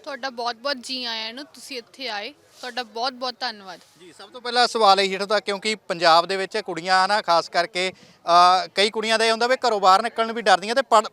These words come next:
Speaker 2: ਪੜ੍ਹਨੋਂ ਵੀ ਡਰਦੀਆਂ, ਹਨਾ। ਤੁਸੀਂ ਇੱਕ ਅਲੱਗ ਜਿਹਾ ਸ਼ੌਂਕ ਪਾਲਿਆ, ਘੋੜੇ ਰੱਖੇ ਆ, ਕੁੱਤੇ ਰੱਖੇ ਆ, ਤਾਂ ਕਿਵੇਂ ਇੰਟਰਸਟ ਬਣਿਆ ਇੱਧਰ ਨੂੰ ਜੀ?
Speaker 1: ਇੱਧਰ ਇਹ ਇੱਦਾਂ ਕਿ ਜਿਵੇਂ ਆਪਣੇ ਘਰੇ ਘੋੜੀਆਂ ਰੱਖੀਆਂ ਹੁੰਦੀਆਂ ਸੀ,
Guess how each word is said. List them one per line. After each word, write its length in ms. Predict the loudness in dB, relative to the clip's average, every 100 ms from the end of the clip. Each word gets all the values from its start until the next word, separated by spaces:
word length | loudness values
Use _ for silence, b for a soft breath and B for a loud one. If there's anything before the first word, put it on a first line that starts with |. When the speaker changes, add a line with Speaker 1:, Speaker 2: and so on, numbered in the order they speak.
| 2
Speaker 2:
ਪੜ੍ਹਨੋਂ 280 | 2 2
ਵੀ 100 | -2
ਡਰਦੀਆਂ, 460 | 2 2 0 -12 -12 _ -4
ਹਨਾ। 140 | -4 -6 b b
ਤੁਸੀਂ 200 | -2 -2
ਇੱਕ 140 | 2
ਅਲੱਗ 220 | 6 4
ਜਿਹਾ 200 | 4 -2
ਸ਼ੌਂਕ 280 | -2 -4 -4
ਪਾਲਿਆ, 420 | 2 4 6 2
ਘੋੜੇ 320 | 2 -2 -2 -2
ਰੱਖੇ 340 | -2 -2 2
ਆ, 120 | 2
ਕੁੱਤੇ 320 | 0 -4 0 0
ਰੱਖੇ 300 | -2 0 0
ਆ, 60 |
ਤਾਂ 240 | 4 4 4 B B -2
ਕਿਵੇਂ 220 | 2 2
ਇੰਟਰਸਟ 360 | 2 0 0 -6
ਬਣਿਆ 200 | -6 -6
ਇੱਧਰ 180 | -8
ਨੂੰ 140 | -14 -18
ਜੀ? 80 | _ _ _
Speaker 1:
ਇੱਧਰ 360 | -20 -12 -8 -4
ਇਹ 160 | -4
ਇੱਦਾਂ 280 | -6 -6 -8
ਕਿ 180 | -6 -12
ਜਿਵੇਂ 300 | -8 -6 -4
ਆਪਣੇ 280 | -6 -6 -6
ਘਰੇ 260 | -6 -6
ਘੋੜੀਆਂ 380 | -8 -10 -8 -8
ਰੱਖੀਆਂ 340 | -10 -12 -14
ਹੁੰਦੀਆਂ 320 | -12 -12 -12 -12
ਸੀ, 280 | -14 -16